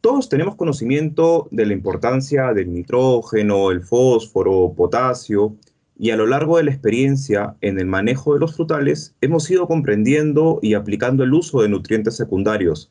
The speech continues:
ya sea calcio, magnesio, azufre. Sin embargo, hay una serie de elementos catalogados como micronutrientes que por el giro del desarrollo agroindustrial de los frutales en la región no deberíamos descuidar,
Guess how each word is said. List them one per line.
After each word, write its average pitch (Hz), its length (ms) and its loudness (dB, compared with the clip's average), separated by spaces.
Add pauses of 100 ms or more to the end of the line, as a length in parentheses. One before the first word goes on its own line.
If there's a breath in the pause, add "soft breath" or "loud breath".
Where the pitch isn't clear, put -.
(160)
ya 107 160 0
sea 92 260 -2
calcio, 110 680 0
magnesio, 98 840 0
azufre. 90 680 -2 (320)
Sin 120 160 -2
embargo, 165 560 0
hay 139 180 0
una 156 140 0
serie 170 400 0
de 139 100 0
elementos 135 720 -2
catalogados 98 680 0
como 110 200 -2
micronutrientes 107 920 0
que 110 100 0
por 104 220 0
el 101 100 -2
giro 139 640 -2
del 101 260 -2
desarrollo 107 440 0
agroindustrial 117 640 -2
de 101 100 0
los 95 160 -2
frutales 135 540 -2
en 139 140 2
la 143 80 0
región 160 500 -2 (200)
no 147 200 0
deberíamos 127 480 0
descuidar, 92 480 -4